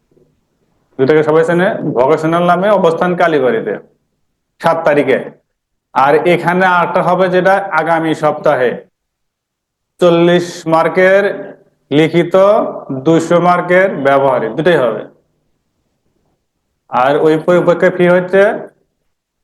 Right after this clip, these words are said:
পঞ্চাশ টাকা। এরপর আছে রেজিস্ট্রেশন কার্ড বিতরণ শুরু হয়েছে অনেকের নিচে, বাকি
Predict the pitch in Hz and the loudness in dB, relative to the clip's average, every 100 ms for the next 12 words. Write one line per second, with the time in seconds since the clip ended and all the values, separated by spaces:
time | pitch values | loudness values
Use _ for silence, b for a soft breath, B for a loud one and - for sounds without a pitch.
0 | - 190 190 180 - 139 113 104 107 _ | -4 0 0 0 0 -4 -2 -6 -8 _
1 | _ _ _ _ _ _ _ _ _ _ | _ _ _ _ _ _ _ _ _ _
2 | _ _ - - _ _ _ _ _ _ | _ _ -20 -20 _ _ _ _ _ _
3 | _ _ _ _ _ _ _ _ _ 180 | _ _ _ _ _ _ _ _ _ 0
4 | 170 196 202 202 214 208 196 160 185 190 | 2 2 2 2 2 2 2 0 2 0
5 | 160 180 180 190 180 185 190 190 190 202 | 0 -4 0 0 0 0 2 2 0 -2
6 | 190 185 175 170 180 180 202 180 170 185 | -4 -2 2 2 2 2 0 0 -2 -2
7 | 180 170 180 190 233 - - _ _ _ | -2 0 2 2 0 -6 -16 _ _ _
8 | _ _ _ _ _ _ _ _ - 147 | _ _ _ _ _ _ _ _ -2 -2